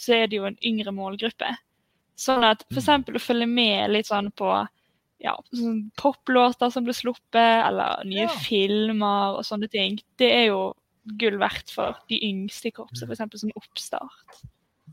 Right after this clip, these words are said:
Speaker 1: Mm.
Speaker 2: Ja. Det var, det var et godt tips. Det skriver vi bak øret. Eirik,
Speaker 1: <laughs>
Speaker 2: eh, oppsø-, oppsøke,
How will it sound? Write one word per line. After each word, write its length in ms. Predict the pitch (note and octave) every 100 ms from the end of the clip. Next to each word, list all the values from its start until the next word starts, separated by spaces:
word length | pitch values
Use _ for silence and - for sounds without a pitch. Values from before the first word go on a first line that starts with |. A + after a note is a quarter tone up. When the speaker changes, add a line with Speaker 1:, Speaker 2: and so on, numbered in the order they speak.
| _ C4
Speaker 1:
Mm. 320 | A#3 A3 A3+ _ -
Speaker 2:
Ja. 220 | C#4+ A#3 - _ _ _ _ _ _ -
Det 160 | C#3+
var, 180 | A2 F2+ D#2+ D2+ D#2
det 160 | - G#3+
var 120 | G2+
et 100 | F2+
godt 240 | - - -
tips. 340 | A#2 - - - _ - - _ -
Det 520 | C#3+ B2+ G#2+ G#2 F#2+
skriver 400 | - A3 D#3+ C3
vi 100 | B2
bak 240 | A#2 A#2 A#2+
øret. 400 | A#2 A#2 G#2 G2 - -
Eirik, 560 | - E3+ F#3+ F#3+ - - -
Speaker 1:
<laughs> 160 | - D#4
Speaker 2:
eh, 760 | F4 E3+ E3+ E3 D#3+ D#3+ D#3+
oppsø-, 680 | - G#3+ - - - F3 D#3+ - -
oppsøke, 1040 | A#3 - - E3 C3+ - - C3+ C3